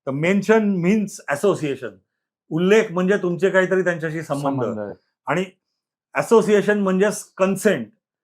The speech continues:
Speaker 1: म्हणजे त्यांचा होकार, म्हणजे त्या संबंधांना दिलेला कन्सेंट म्हणजे
Speaker 2: असं
Speaker 1: होकार.
Speaker 2: फिरवून, फिरवून,
Speaker 1: असं फिरवून
Speaker 2: फिरवून.
Speaker 1: तीन टप्प्यांचा हा खोटा प्रवास, अ, विरोधक, अ, रचायला बघतायत.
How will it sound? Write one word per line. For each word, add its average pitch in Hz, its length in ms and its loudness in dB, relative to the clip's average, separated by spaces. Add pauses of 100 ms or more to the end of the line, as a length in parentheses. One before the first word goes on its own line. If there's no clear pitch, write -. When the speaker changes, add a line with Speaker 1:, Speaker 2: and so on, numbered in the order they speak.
(240)
Speaker 1:
म्हणजे 180 420 -2 (260)
त्यांचा 165 400 0
होकार, 156 500 2
म्हणजे 165 380 -4 (300)
त्या 170 120 0
संबंधांना 185 840 0
दिलेला 175 420 0
कन्सेंट 175 560 -4 (140)
म्हणजे 143 260 -6
Speaker 2:
असं 143 100 -2
Speaker 1:
होकार. 123 360 0 (140)
Speaker 2:
फिरवून, 160 360 -2
फिरवून, 147 200 0
Speaker 1:
असं 156 220 4
फिरवून - 20 -6
Speaker 2:
फिरवून. 190 440 2
Speaker 1:
तीन 214 320 -2 (140)
टप्प्यांचा 175 420 -2
हा 170 160 -2
खोटा 156 300 -4
प्रवास, 151 420 -4
अ, 123 180 -2
विरोधक, 147 540 -2
अ, 120 260 0
रचायला 131 480 -2
बघतायत. 135 360 -4